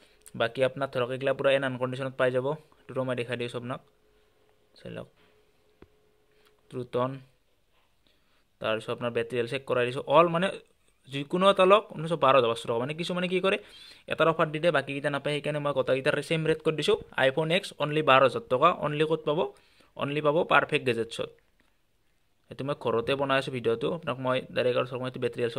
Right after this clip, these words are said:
কৰাই দেখাই দি আছোঁ মই। এইটো চাই লওক, বেটেৰী হেল্থ চাই লওক। ৰ'ব, বেটাৰী হেলথটো দেখাই দি আছোঁ। বেটাৰী, বেটাৰী, বেটাৰী।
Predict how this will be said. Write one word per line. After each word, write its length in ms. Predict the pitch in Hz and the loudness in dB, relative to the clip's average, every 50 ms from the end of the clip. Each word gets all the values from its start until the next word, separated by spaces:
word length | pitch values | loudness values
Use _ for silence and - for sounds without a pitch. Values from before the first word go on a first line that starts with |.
| 123 120 | -2 0
কৰাই 140 | 120 120 120 113 | 0 0 0 -2
দেখাই 180 | 120 120 120 117 | -4 -4 -4 -4
দি 60 | 117 117 | -4 -6
আছোঁ 120 | 110 - 117 | -8 -6 -6
মই। 100 | 131 - 220 _ _ _ _ _ _ _ _ _ _ _ _ | -6 -8 -8 _ _ _ _ _ _ _ _ _ _ _ _
এইটো 160 | _ _ - 120 | _ _ -16 -12
চাই 140 | - 117 117 | -8 -8 -8
লওক, 100 | 117 117 117 | -8 -6 -8
বেটেৰী 200 | 117 - - - | -10 -10 -10 -12
হেল্থ 120 | - - 117 | -12 -10 -10
চাই 80 | - 139 - | -12 -10 -12
লওক। 120 | 107 - _ _ _ _ _ _ _ _ _ _ _ _ _ _ _ _ _ _ _ _ _ _ _ _ _ _ _ _ _ _ _ _ _ _ - - - - | -12 -14 _ _ _ _ _ _ _ _ _ _ _ _ _ _ _ _ _ _ _ _ _ _ _ _ _ _ _ _ _ _ _ _ _ _ -20 -20 -20 -20
ৰ'ব, 180 | - - - - - - - | -20 -20 -18 -16 -16 -14 -12
বেটাৰী 240 | - - - - 113 | -14 -14 -12 -12 -14
হেলথটো 180 | 107 107 110 113 110 | -12 -12 -12 -12 -12
দেখাই 180 | 113 117 117 113 | -12 -12 -12 -12
দি 60 | 110 110 | -12 -12
আছোঁ। 120 | - - - 117 | -14 -14 -14 -14
বেটাৰী, 320 | 110 - _ - - - 110 113 | -14 -14 _ -20 -18 -16 -14 -14
বেটাৰী, 300 | 113 - _ - - 113 110 110 | -14 -16 _ -14 -12 -12 -10 -10
বেটাৰী। 380 | 107 - _ - - - 107 | -12 -14 _ -16 -12 -10 -10